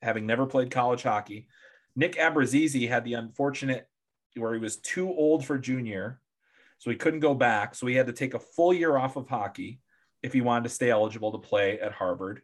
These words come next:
He's a, a Maple Leafs draft pick. But you've got coming in, you've got Matthew Coronato, you've got the U S H L M V P in,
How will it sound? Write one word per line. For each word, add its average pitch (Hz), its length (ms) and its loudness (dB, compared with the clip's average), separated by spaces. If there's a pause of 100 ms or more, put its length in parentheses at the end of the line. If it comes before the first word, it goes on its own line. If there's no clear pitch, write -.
(100)
He's 107 160 -10
a, 101 160 -4
a 110 60 -10
Maple 107 280 -4
Leafs 120 200 -4
draft 98 340 -4
pick. - 220 -6 (1120)
But 127 320 2
you've 135 180 4
got 127 300 2
coming 147 200 -2
in, 131 120 -2
you've 117 80 -2
got 117 160 0
Matthew 127 280 -2
Coronato, 120 640 0
you've 110 120 -14
got 123 160 0
the 123 60 -6
U 127 160 -2
S 123 120 -2
H 127 200 -4
L 120 180 0
M 120 160 -4
V 120 160 -2
P 120 400 -4
in, 113 240 -6